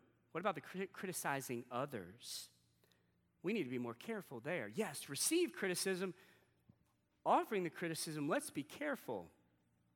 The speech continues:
This little comic strip here with the, uh, the peanuts. Um, Lucy's coming to Linus. Lucy, that quite pharisaical at times.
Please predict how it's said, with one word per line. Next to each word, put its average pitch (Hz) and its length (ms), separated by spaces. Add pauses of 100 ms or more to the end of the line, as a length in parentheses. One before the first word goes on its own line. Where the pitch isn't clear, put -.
(480)
This 160 220 (200)
little 185 240
comic 214 420
strip - 320
here 147 240
with 135 240
the, 143 160
uh, 123 220
the 135 80
peanuts. 185 760 (520)
Um, 135 340 (1040)
Lucy's 196 600
coming 175 320
to 165 160
Linus. 160 840 (1080)
Lucy, 139 440
that 123 180 (680)
quite 175 180 (100)
pharisaical 156 760
at 113 100
times. 127 560